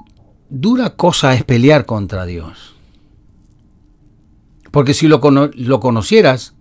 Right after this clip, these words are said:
jamás se te ocurriría pelear contra alguien que nunca podrías ganar. Lo entiendan o no lo entiendan, lo respeten o no lo respeten, eso es otro rollo. Yo estoy desesperado para que la gente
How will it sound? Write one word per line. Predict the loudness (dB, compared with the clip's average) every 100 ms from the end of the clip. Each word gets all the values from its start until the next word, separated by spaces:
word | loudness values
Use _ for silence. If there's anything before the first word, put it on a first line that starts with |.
| _ _ _ _
jamás | -20 -6 0 2 2 0
se | -6
te | -12
ocurriría | -12 -8 -6 -2 0 -2 -4 -12 _ _
pelear | -6 -2 -2 -2
contra | -4 -2 -2
alguien | -2 -4
que | -6 -10 -10 _ _ -4
nunca | 2 4 2 0 -6 -6
podrías | -8 -8 -8 -8
ganar. | -12 -14 -18 _ _ _ _ _ _ _ _ _ _ _ _ _ _ _ _ _ _ _ _ _ -8
Lo | -6
entiendan | -2 0 0 0
o | -2
no |
lo | -4
entiendan, | -4 -2 -2 -4
lo | -6
respeten | -10 -6 -4 -4 -6
o |
no | -6
lo | -6
respeten, | -8 -6 -6 -4 -6
eso | -6 -8 -8
es | -6
otro | -4 -2 2
rollo. | 4 4 4 -2 -6 _ _ _ _ _ _ _ _ _ _ _ _ _ _ _ _ _ _ _ _ _ _ -4
Yo | -2
estoy | 0 0
desesperado | 0 -2 -2 -2 0
para | -2
que | -2
la | -4
gente | -4 -4 -4 -6 -10